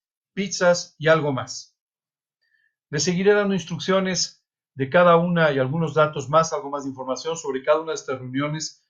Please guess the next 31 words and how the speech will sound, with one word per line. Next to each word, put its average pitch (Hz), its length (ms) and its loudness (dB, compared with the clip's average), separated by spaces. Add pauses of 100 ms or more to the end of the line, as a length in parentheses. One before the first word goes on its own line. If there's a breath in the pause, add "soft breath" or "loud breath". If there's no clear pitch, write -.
(120)
durante 139 380 2
la 127 120 0
semana. 123 520 -4 (1160)
Cada 208 260 6
noche, 180 640 -2
excepto 190 560 0
los 135 180 -6
martes, 135 680 -6 (560)
cada 190 320 4
noche 165 560 -4
a 143 100 -4
las 135 200 -4
nueve 165 500 -4 (200)
nos 143 180 -6
vamos 196 300 0
a 165 40 -6
estar 170 280 0
conectando, 151 680 -2 (1160)
tan 147 180 -2
solo 190 240 4
por 170 140 -2
unos 151 240 -6
quince 180 280 -4
o 160 40 0
veinte 156 260 -2
minutos 160 460 -4
como 139 180 -8
el 131 80 -2
día 143 140 2
de 143 100 4
hoy, 175 240 2